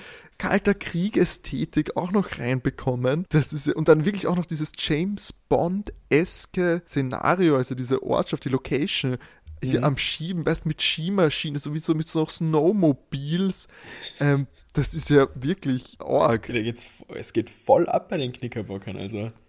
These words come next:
Speaker 1: Und, und eins muss ich sagen, hat dieser Dominik eigentlich irgendeine Funktion gehabt? Oder ist das jetzt einfach nur nicht so rübergekommen?
Speaker 2: Der redet um einiges mehr,
Speaker 1: Okay.
Speaker 2: ähm.
Speaker 1: Aber scheinbar nicht so viel Wichtiges.
Speaker 2: <laughs>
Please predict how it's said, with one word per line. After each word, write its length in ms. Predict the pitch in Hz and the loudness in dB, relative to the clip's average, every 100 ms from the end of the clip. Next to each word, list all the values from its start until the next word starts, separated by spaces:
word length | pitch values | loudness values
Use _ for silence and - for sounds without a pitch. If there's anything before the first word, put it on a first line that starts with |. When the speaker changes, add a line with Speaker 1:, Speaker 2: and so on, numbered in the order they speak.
| _ | _
Speaker 1:
Und, 160 | 139 135 | -4 0
und 160 | 139 | 2
eins 160 | 127 156 | 2 4
muss 120 | 180 | 2
ich 40 | |
sagen, 220 | - 156 151 | 4 2 2
hat 180 | 127 - | -4 -2
dieser 140 | 160 | 0
Dominik 480 | 147 127 156 165 160 | 4 4 4 0 0
eigentlich 220 | - 139 | -2 -2
irgendeine 340 | 135 143 160 151 | -2 -2 0 -2
Funktion 420 | 147 139 - 131 | -4 -6 -4 -2
gehabt? 240 | 151 131 - | -2 -4 -2
Oder 100 | 135 135 | 4 4
ist 100 | 139 | 4
das 80 | |
jetzt 160 | 131 127 | 0 4
einfach 140 | 123 | 4
nur 100 | 123 | 2
nicht 100 | 123 - | -2 -2
so 60 | |
rübergekommen? 560 | 117 117 117 131 113 120 - | -2 -2 0 0 -2 0 8
Speaker 2:
Der 380 | 123 120 113 | 10 10 8
redet 680 | 95 113 82 117 120 127 127 | 4 -2 -6 0 6 8 8
um 120 | 120 | 4
einiges 440 | 95 104 120 123 - | 0 0 4 6 4
mehr, 460 | 113 117 127 127 127 - - | 4 2 2 0 -8 -18 -8
Speaker 1:
Okay. 260 | 113 113 | -4 -2
Speaker 2:
ähm. 180 | 113 113 | -2 -2
Speaker 1:
Aber 160 | 113 135 | 2 4
scheinbar 280 | - 165 208 | 6 8 8
nicht 140 | 196 | 6
so 80 | 208 | 2
viel 180 | - 190 | 2 0
Wichtiges. 480 | 254 - 147 - | 0 -2 -6 -6
Speaker 2:
<laughs> 40 | - | 2